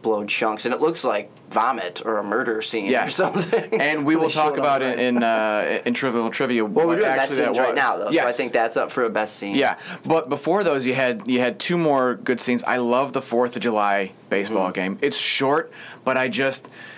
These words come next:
Speaker 2: that one also brings back a lot of nostalgia for me, because that's what Fourth of July was like when I was a kid.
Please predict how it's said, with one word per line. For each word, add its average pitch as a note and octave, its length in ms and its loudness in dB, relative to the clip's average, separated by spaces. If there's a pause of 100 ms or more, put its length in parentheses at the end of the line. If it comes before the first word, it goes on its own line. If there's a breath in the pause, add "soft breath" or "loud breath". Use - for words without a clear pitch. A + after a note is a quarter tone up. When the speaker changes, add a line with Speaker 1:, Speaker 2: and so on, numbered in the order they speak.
Speaker 2:
that C#3+ 360 0
one E3 140 2
also C#3 500 2
brings C#3 320 0
back B2+ 320 0
a A#2 60 -2
lot A2+ 260 2
of A#2 120 -4
nostalgia A#2 520 0
for A#2+ 160 -4
me, A#2 220 2
because G#2+ 480 -4
that's B2+ 480 -2
what C3 100 -2
Fourth B2 380 -2
of A2+ 80 -4
July A2 320 0
was G2+ 180 -4
like G2+ 240 -2
when G2+ 120 -2
I G2 80 0
was F#2+ 140 -6
a F#2 40 -6
kid. F2+ 300 -6